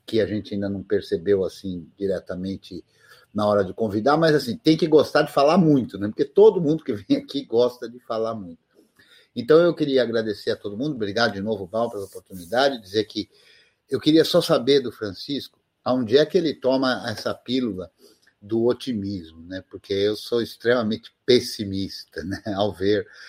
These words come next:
tudo o que tá acontecendo, eh, eh, enfim. Eh, e é nesse sentido que eu acho que a palavra elite,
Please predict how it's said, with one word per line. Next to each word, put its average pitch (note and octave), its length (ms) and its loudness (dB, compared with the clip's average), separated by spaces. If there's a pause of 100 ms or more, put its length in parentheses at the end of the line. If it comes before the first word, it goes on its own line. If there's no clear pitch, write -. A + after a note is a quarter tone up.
(180)
tudo G#2 260 -2
o F2+ 40 -10
que - 100 -12
tá F#2 220 -2
acontecendo, F#2 1120 -6 (420)
eh, F2+ 40 -8
eh, E2+ 500 -10
enfim. F2 400 -14 (400)
Eh, E2+ 300 -10
e G2 120 -6
é F#2+ 80 -2
nesse G#2 300 -2
sentido A2 520 -6
que - 100 -10
eu G2+ 160 -2
acho G#2 260 -4
que G2+ 280 -8
a F2+ 80 -8
palavra F#2+ 400 -4
elite, F#2+ 580 -6